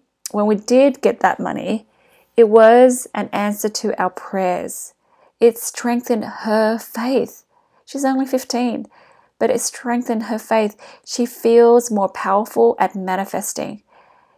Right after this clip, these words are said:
It gave her more confidence.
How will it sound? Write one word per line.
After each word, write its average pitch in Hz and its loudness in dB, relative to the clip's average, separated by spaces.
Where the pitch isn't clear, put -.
It 240 2
gave 208 2
her 208 -4
more 202 -2
confidence. - -8